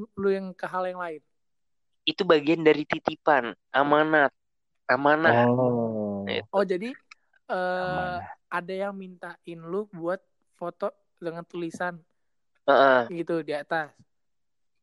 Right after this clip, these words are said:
Speaker 2: Iya.
Speaker 1: Hmm.
Speaker 2: Gue selalu melaku-, gue tidak pernah melakukan kecuali tidak diminta.
Speaker 3: Waduh.
Speaker 1: Uh, eh, tapi dia minta kayak gitu atas dasar apa, Bay? Maksudnya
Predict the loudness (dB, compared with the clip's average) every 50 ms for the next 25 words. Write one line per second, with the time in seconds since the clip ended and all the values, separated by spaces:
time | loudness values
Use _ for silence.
0 | _ -2 2 2 2 2 0 -2 _ _ _ _ _ _ -16 -16 -14 -14 -14 -14
1 | -8 0 2 4 4 6 4 4 4 4 4 4 4 4 4 2 _ _ _ _
2 | 4 4 6 6 4 6 6 4 4 4 2 2 2 2 2 0 0 0 2 2
3 | 2 2 4 2 0 2 2 0 0 0 -2 -2 0 2 2 2 0 0 2 4
4 | 4 4 2 0 -2 -2 0 0 0 0 0 -4 _ _ _ _ _ _ _ _
5 | _ _ _ _ _ _ 4 6 8 8 8 6 4 4 4 4 4 2 0 2
6 | 2 4 4 4 2 0 0 0 -2 -4 -2 -4 -4 -2 -4 -4 -6 -8 _ -6
7 | -4 -4 -4 -4 -6 -6 -4 -4 -4 -4 -4 -6 -4 -6 -6 -8 -10 _ _ _
8 | _ _ _ _ -6 -4 -4 -4 -4 -4 -6 -8 -6 -8 -8 -8 -8 -8 -8 -8
9 | -8 -10 -12 -12 -12 -12 -12